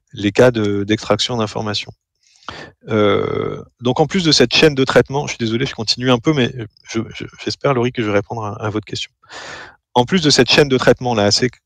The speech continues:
classique en fait en Talend, il y a plein de, de, les, les, les, les frameworks que j'ai cités au début d'exposé là, euh, proposent tous à peu près les, la même chaîne de, de traitement. Euh,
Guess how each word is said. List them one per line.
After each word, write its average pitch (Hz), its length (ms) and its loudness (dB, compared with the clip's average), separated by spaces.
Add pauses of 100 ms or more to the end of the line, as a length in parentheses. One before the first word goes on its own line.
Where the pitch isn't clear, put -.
(220)
classique - 440 0
en 95 80 -4
fait 92 260 -6
en 92 60 -8
Talend, 95 280 0
il 123 80 -4
y 104 40 2
a 95 40 0
plein 104 220 -2
de, 98 380 -8 (300)
de, - 180 -12
les, 110 360 -2
les, 110 200 2
les, 110 240 2
les 113 160 4
frameworks 120 360 0
que 120 100 4
j'ai 110 100 2
cités - 280 -2
au 104 100 -2
début 104 240 -6
d'exposé 107 420 -2
là, 123 140 -6 (500)
euh, 101 160 -4
proposent 117 420 0
tous - 220 -6
à 117 60 4
peu 104 120 -8
près 107 200 0
les, 98 280 2
la 98 140 0
même 104 200 -6
chaîne 104 320 -2
de, 95 200 -8 (260)
de 107 120 -6
traitement. 117 420 -6 (880)
Euh, 104 640 4